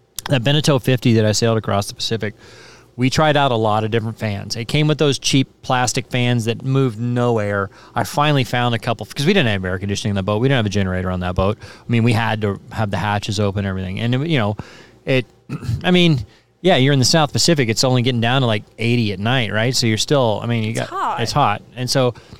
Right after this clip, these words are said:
Speaker 1: I finally found a couple fans that just really moved a lot of air, and we
Speaker 2: Yeah.
Speaker 1: installed those. And so you put those in the bedroom, and even though it's eighty degrees, if you got a fan blowing on you, you're fine.
Speaker 2: Yeah. See, I like to sleep in, like, cold,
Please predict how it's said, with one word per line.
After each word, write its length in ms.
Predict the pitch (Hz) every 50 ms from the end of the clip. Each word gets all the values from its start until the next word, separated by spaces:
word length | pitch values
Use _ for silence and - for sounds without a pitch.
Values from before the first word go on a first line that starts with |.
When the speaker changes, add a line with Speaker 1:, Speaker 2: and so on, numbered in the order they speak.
| _ _ _
Speaker 1:
I 100 | 127 127
finally 320 | 110 - 151 156 156 139
found 300 | 117 - 135 127 131 127
a 40 | 120
couple 320 | - - 127 123 - 113 101
fans 580 | - - 113 113 117 113 107 98 95 92 -
that 180 | 104 98 90 98
just 280 | - 117 107 - -
really 460 | 110 117 127 127 127 123 120 113 107 98
moved 480 | 101 104 107 110 113 113 110 104 95
a 60 | 104
lot 260 | 104 104 104 107 107 104
of 60 | 98
air, 260 | 101 107 107 107 104
and 80 | 101 101
we 80 | 107 107
Speaker 2:
Yeah. 20 |
Speaker 1:
installed 360 | 104 101 - - 113 107 104 98
those. 380 | 107 104 104 101 98 98 - - - - - - - -
And 80 | 117
so 80 | - 135
you 100 | 131 127
put 220 | 117 180 - -
those 260 | - 123 147 180 170
in 60 | 151 127
the 60 | 117
bedroom, 340 | 107 113 110 107 110 113 110
and 140 | 107 113
even 280 | 131 151 147 151 143 127
though 140 | 113 143 139
it's 160 | 135 120 -
eighty 280 | - 135 139 135 131 117
degrees, 560 | 110 107 110 127 156 170 139 123 123 120 - - - - -
if 80 | - 117
you 60 | 139
got 80 | 156 120
a 40 | -
fan 320 | - 127 127 135 147 143 123
blowing 320 | 120 117 113 110 110 107
on 180 | 104 101 107 123
you, 80 | 131 -
you're 100 | - -
fine. 220 | - - 151 - -
Speaker 2:
Yeah. 140 | 185 190 202 - - - _
See, 200 | _ - - 285 - -
I 140 | 254 302
like 120 | 339 359 359
to 60 | 311
sleep 280 | 277 - 247 233 226 -
in, 80 | 220 202
like, 180 | 190 180 170
cold, 540 | - - - 196 190 190 190 214 226 226 -